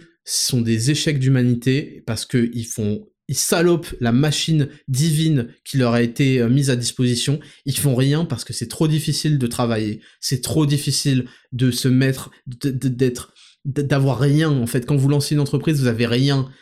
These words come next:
Vous avez, je, vous savez quand, c'est quand la première fois que j'ai gagné de l'argent sur YouTube ? C'est, si j'avais pas fait mes, mes business, j'ai fait mon premier placement de produit en deux mille dix-neuf.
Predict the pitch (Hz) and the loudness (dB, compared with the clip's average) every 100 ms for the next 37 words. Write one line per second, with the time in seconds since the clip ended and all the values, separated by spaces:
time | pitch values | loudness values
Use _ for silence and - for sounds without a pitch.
0 | _ 123 123 117 127 131 147 147 135 190 | _ -4 -2 0 0 0 0 0 0 0
1 | 220 190 - _ - 180 202 226 160 143 | 2 0 -2 _ -4 -2 0 2 2 0
2 | - 160 170 151 143 143 143 143 180 160 | -2 -2 0 0 2 2 2 0 0 0
3 | 147 - 220 147 - _ _ - - 143 | 0 0 -4 -4 -8 _ _ -12 -2 0
4 | 139 - 170 175 170 196 - 185 165 156 | 2 0 2 2 2 0 2 2 4 4
5 | 147 151 160 226 - - _ _ _ 139 | 2 4 2 0 -4 -10 _ _ _ -2
6 | 170 170 156 - 196 202 208 170 151 175 | 2 2 2 2 4 4 4 0 2 0
7 | 156 - 151 143 175 233 139 135 131 123 | 0 2 2 2 0 0 2 4 2 2
8 | 180 180 190 208 147 139 180 165 165 160 | 2 4 4 4 4 2 2 2 2 0
9 | - - | -4 -14